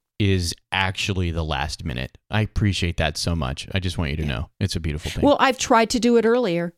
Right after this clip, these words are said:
Speaker 1: Right.
Speaker 2: and it doesn't work.
Speaker 1: Yeah. But
Speaker 2: It's,
Speaker 1: then, but
Speaker 2: it's a push that doesn't work. I'm not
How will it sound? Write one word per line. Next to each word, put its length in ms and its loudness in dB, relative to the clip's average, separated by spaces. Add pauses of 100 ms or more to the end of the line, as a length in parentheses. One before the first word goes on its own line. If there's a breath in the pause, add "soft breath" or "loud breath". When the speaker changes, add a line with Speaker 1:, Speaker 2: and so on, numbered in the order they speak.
(120)
Speaker 1:
Right. 120 2
Speaker 2:
and 100 4
it 100 0
doesn't 280 -2
work. 320 -10 (140)
Speaker 1:
Yeah. 240 0 (580 loud breath)
But 80 2
Speaker 2:
It's, 100 2
Speaker 1:
then, 120 0
but 120 2
Speaker 2:
it's 160 0
a 60 0
push 540 2
that 200 0
doesn't 440 0
work. 520 0
I'm 200 2
not 300 0